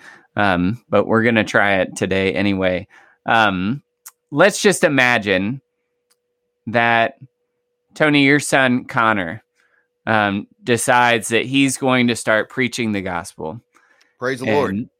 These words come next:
Speaker 1: yeah, and so he goes and he begins preaching, and, and he's just really anointed of God, and ten thousand people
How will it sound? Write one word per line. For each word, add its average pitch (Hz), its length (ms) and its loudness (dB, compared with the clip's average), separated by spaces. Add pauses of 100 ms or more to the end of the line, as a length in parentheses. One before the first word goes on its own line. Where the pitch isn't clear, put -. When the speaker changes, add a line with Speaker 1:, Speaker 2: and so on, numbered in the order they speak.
(380)
Speaker 1:
yeah, 110 400 0
and 117 160 -4
so 139 220 2
he 165 220 -2
goes 160 540 2
and 123 180 0
he 151 380 2
begins 143 600 0
preaching, 151 640 0
and, 113 280 0
and 117 200 0
he's 147 280 2
just - 360 -2
really 135 360 2
anointed 127 580 0
of 113 120 -2
God, 123 480 0 (440)
and 117 680 0
ten 175 540 2
thousand 139 600 2
people 113 640 -2